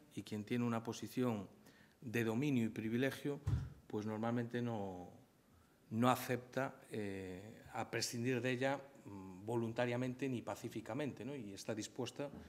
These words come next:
pues, a dar la batalla y, por desgracia, eh, a veces, eh,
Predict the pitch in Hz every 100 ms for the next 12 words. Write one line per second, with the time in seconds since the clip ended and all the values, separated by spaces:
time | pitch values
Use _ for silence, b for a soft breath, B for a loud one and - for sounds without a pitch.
0 | - - 107 110 120 113 113 113 127 139
1 | 143 - 104 101 98 107 - 113 120 B
2 | - 135 104 98 113 110 113 - 117 -
3 | 107 101 98 95 95